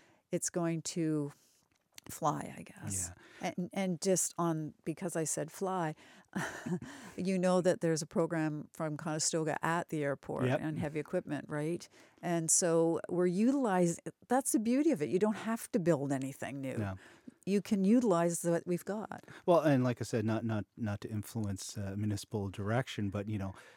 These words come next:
Speaker 2: whether or not we have a municipal airport will determine a lot of things. So
Speaker 1: Mm.
Speaker 2: if all of a sudden the schooling is now incorporated into that, there's just another reason to have that municipal airport, you know? Um,
Speaker 1: Yeah, I
Speaker 2: it's,
Speaker 1: agree.
Speaker 2: it's, it's like everything else. The more intertwined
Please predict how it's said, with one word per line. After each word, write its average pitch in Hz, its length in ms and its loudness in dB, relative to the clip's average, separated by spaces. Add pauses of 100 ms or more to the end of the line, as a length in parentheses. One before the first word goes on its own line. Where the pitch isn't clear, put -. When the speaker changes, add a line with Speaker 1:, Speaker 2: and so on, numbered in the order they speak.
(160)
Speaker 2:
whether 127 320 6
or 120 60 6
not 120 200 4
we 120 100 4
have 117 260 2
a 120 40 4
municipal 113 680 0
airport 113 640 2
will 107 180 -2
determine 107 920 -2
a 101 80 -6
lot 139 280 2
of 110 100 -2
things. 95 380 -10 (200)
So 135 140 2
Speaker 1:
Mm. 110 60 0
Speaker 2:
if - 120 -6
all 127 140 -2
of 113 80 -6
a - 20 -14
sudden 113 200 -2
the 104 80 -4
schooling 123 440 -2
is 101 140 -2
now 104 160 -2
incorporated 98 640 -4
into 104 220 -4
that, 98 220 -6
there's 101 180 -6
just 107 200 -10
another 98 300 -4
reason 95 360 -6
to 95 60 -10
have 110 280 -4
that 92 120 -6
municipal 90 460 -10
airport, 87 400 -14
you 101 140 -8
know? 92 180 -10 (460)
Um, 90 760 -8
Speaker 1:
Yeah, 143 220 -10
I 139 60 -10
Speaker 2:
it's, 131 80 -12
Speaker 1:
agree. 151 160 -4
Speaker 2:
it's, 131 260 -4
it's 127 160 0
like 156 180 6
everything 120 300 4
else. 95 140 -2
The 131 100 0
more 139 220 6
intertwined 117 880 2